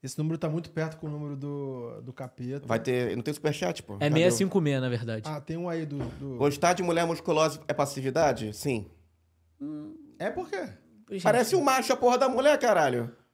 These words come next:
Speaker 3: Mas é, mas é mulher?
Speaker 2: "Tucano, me ensina inglês." Cara, eu tô com curso fechado e agora não dá, não. Vai ter que esperar um pouco mais.
Speaker 3: Quando que você vai voltar?
Speaker 2: Se Deus quiser, em abril, cara. Esse é o programa. Vai ser em abril. Se Deus quiser, não. Eu vou querer. Abril.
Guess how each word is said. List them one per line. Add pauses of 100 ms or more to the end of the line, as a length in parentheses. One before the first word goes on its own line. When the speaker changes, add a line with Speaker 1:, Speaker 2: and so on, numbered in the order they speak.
Speaker 3:
Mas
é, (200)
mas
é (160)
mulher? (240)
Speaker 2:
"Tucano,
me
ensina
inglês."
Cara,
eu
tô
com
curso
fechado
e (260)
agora
não
dá,
não.
Vai
ter
que
esperar
um
pouco
mais. (720)
Speaker 3:
Quando
que
você
vai
voltar? (720)
Speaker 2:
Se
Deus
quiser,
em
abril,
cara.
Esse
é
o
programa.
Vai
ser
em
abril.
Se
Deus
quiser,
não.
Eu
vou
querer. (220)
Abril.